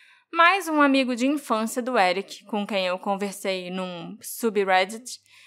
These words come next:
disse que essa teoria é muito ridícula, porque o Eric não sabia nada sobre edição de vídeo.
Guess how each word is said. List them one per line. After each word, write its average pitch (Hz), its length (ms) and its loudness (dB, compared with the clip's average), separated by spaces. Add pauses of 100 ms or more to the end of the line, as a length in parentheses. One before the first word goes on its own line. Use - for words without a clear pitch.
(160)
disse 285 400 2
que 302 260 -4
essa 285 340 2
teoria 269 580 4
é 277 180 2
muito 277 360 2
ridícula, 208 580 -4 (320)
porque 254 260 0
o 254 140 6
Eric 269 320 4
não 277 120 2
sabia 277 340 0
nada 359 460 2
sobre 240 320 0
edição 220 440 -2
de 240 120 -2
vídeo. 208 460 -6